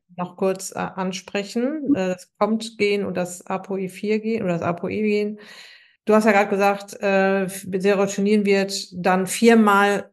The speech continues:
äh, schneller abgebaut, also zum Beispiel bei dir. Du hast ja, ihr habt ja auch einen Gentest machen lassen. Kurze Zwischenfrage: Bringen Gentests etwas?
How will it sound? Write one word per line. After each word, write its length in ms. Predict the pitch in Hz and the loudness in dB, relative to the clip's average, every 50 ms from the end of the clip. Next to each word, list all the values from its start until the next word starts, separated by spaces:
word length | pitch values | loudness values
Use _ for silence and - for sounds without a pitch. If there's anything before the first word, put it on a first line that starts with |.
| _ _ | _ _
äh, 420 | - 196 196 190 190 185 - - 180 | -2 0 2 2 2 0 -2 -4 -6
schneller 340 | - - 208 202 202 185 - | -4 -2 0 2 4 4 2
abgebaut, 420 | 190 - - 240 180 185 - - | 2 0 0 0 2 2 2 2
also 180 | 185 180 175 175 | 0 -2 -2 -4
zum 180 | - 196 185 | -4 -2 0
Beispiel 260 | 180 175 180 180 196 | 0 0 2 0 -2
bei 220 | - - 165 170 160 | -2 0 -2 -2 -2
dir. 360 | - - 170 180 208 240 240 | -2 -2 0 4 4 4 4
Du 120 | 226 190 | 4 2
hast 160 | 190 190 190 185 | 0 0 -2 -2
ja, 240 | 165 - - - - | -4 -4 -6 -6 -2
ihr 180 | 214 208 214 | 2 4 4
habt 160 | 220 214 214 214 | 4 4 2 0
ja 140 | 180 - | 0 0
auch 120 | - 208 208 | 2 2 0
einen 100 | 208 190 | 0 0
Gentest 540 | 202 196 196 202 196 - 180 175 180 - 185 | 0 0 0 0 0 -2 -2 -2 -2 -2 -2
machen 260 | 185 208 - 262 247 | -2 -2 0 -2 0
lassen. 420 | 240 247 247 254 247 247 247 240 247 - - - - _ _ - - | 0 0 0 -2 -4 -4 -4 -6 -10 -14 -20 -20 -20 _ _ -20 -2
Kurze 320 | - 226 226 226 214 190 | 0 2 2 2 2 -2
Zwischenfrage: 1300 | - - 196 220 220 - 254 240 247 - 202 - 240 226 233 233 240 233 240 233 233 233 233 233 226 233 233 - _ _ _ _ _ | -2 -2 0 0 0 0 -4 -4 -6 -8 -6 -2 2 2 4 4 4 2 2 2 2 2 2 0 -2 -6 -10 -18 _ _ _ _ _
Bringen 680 | 170 151 175 202 180 202 208 202 226 240 247 262 262 262 - - - _ _ _ _ _ - | -2 2 2 4 4 4 4 4 4 4 2 2 0 -2 -6 -10 -20 _ _ _ _ _ -2
Gentests 720 | 196 226 226 233 247 240 - 233 233 233 233 - - - - | 2 4 4 4 4 2 0 -2 -2 -2 -4 -6 -10 -10 -4
etwas? 800 | - 226 226 226 - - 226 240 277 269 - - - - - | -4 -4 -4 -2 -4 -4 -2 -2 -4 -6 -8 -14 -16 -18 -20